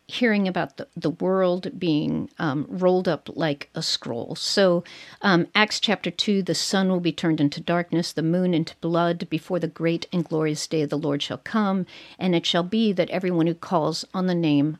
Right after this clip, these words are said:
of the Lord will be saved." Um, <clears throat> or, uh,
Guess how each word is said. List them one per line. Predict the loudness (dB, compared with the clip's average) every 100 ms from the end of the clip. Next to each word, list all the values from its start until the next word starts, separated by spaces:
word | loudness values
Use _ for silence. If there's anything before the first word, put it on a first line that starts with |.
| _
of | -6
the | -4
Lord | -2 0 0 -2
will | -6 -8
be | -6
saved." | -8 -6 -8 -10 -14 -20 -20 -20 -20 -20 -6 0
Um, | 2 2 -2 0
<clears throat> | 6 8 8 6
or, | 6 8 8 4 0 -2
uh, | 0 0